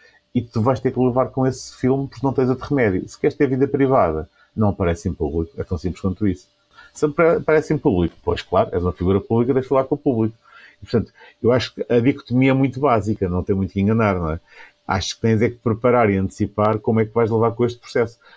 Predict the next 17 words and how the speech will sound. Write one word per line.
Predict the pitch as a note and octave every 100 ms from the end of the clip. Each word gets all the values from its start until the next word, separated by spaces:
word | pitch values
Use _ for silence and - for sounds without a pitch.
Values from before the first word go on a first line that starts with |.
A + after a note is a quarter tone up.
| - _
É | F#2+
muito | G2+ A#2+ G#2+
difícil, | A2 C3+ A#2+ F#2 E2
qualquer | - G2 - G2+
pessoa, | - - G#2 C2
vamos, | F2+ F#2
eu | -
não | F2 F#2+
estou | G#2 G#2
em | G#2+
Los | G#2+ A2 G#2+
Angeles, | A#2 B2 A#2 A#2+ G#2
nem | G2 F2+ F2+
em |
Londres, | F2+ G2+ A#2 A#2+ G2+
nem, | F2 E2+ E2+ E2 - - - -
mas | F2 F2 -